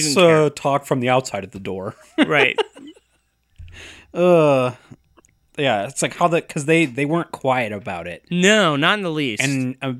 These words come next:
Speaker 1: I, I imagine French houses are built a lot like houses here, where if you fucking sex groan super loud, you're gonna be able to hear it <laughs> through the wall, right?
Speaker 2: Everybody will hear it, right.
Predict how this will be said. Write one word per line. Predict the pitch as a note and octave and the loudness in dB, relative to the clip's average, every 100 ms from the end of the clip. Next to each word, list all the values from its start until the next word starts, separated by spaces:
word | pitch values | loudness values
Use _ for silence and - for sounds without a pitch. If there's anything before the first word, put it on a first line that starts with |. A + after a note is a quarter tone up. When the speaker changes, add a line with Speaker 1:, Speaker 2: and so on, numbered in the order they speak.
| - | -10
Speaker 1:
I, | A#2+ B2 A2+ | -8 -8 -4
I | B2+ | -2
imagine | C#3+ D#3 F3 D#3+ D3 C#3 | 0 0 0 0 0 -2
French | - D#3 D#3 | -2 -2 0
houses | F3 E3 E3 E3 D3 | 0 0 -2 -4 -6
are | |
built | B2 D3 D3 | -2 0 0
a | B2+ | 0
lot | C3+ C3+ | 0 0
like | C3 B2+ - | -2 -4 -4
houses | D3+ D3 - - | -2 -2 -4 -4
here, | F#3 F#3+ F#3+ - _ _ - | 0 0 0 -4 _ _ -6
where | B2+ B2 - | -4 -2 -4
if | C#3+ D#3 | -4 -4
you | D3 | -4
fucking | F3 D3+ D#3 | -2 -2 -2
sex | - E3 F3+ - | -2 -2 -2 -2
groan | D3 B2+ | -2 -2
super | A#2 D3 C3 B2+ | -2 -4 -2 0
loud, | A#2+ A#2 | 0 0
you're | B2 | -2
gonna | D#3 C#3+ | -2 0
be | C#3+ | 2
able | C3+ B2 | 2 0
to | A#2 | -4
hear | G#2+ E3 C#3+ | -4 -2 -2
it | - | -4
<laughs> | - | -6
through | - G#3 | -2 -2
the | D#3 A#2+ | -4 -6
wall, | - F3+ A2+ A2+ | 0 0 0 -2
right? | F3 | 0
Speaker 2:
Everybody | E3+ F#3 D3 | 4 4 2
will | C3 | 0
hear | B2 A2 | -4 -6
it, | A2 | -6
right. | D3+ B2+ | -2 -2